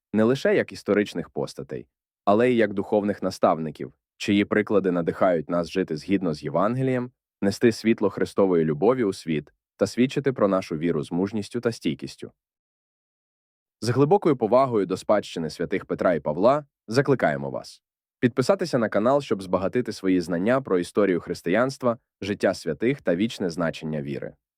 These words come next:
Поставити лайк, якщо вам сподобалося це відео, та поділитися ним з друзями, щоб поширити знання та надихнути інших. Висловлюємо щиру подяку всім за перегляд.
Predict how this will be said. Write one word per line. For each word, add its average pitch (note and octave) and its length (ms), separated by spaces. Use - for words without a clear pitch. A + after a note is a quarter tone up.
Поставити G2 460
лайк, B2 340
якщо F2 280
вам D#2+ 140
сподобалося G2 600
це - 140
відео, A#2 400
та F3+ 120
поділитися B2+ 560
ним G2+ 200
з E2 80
друзями, B2+ 540
щоб G#2+ 220
поширити G2 560
знання F2+ 540
та D3+ 140
надихнути F2+ 520
інших. - 520
Висловлюємо C3+ 600
щиру B2 380
подяку G2+ 440
всім A2+ 340
за F#2 140
перегляд. D#2+ 580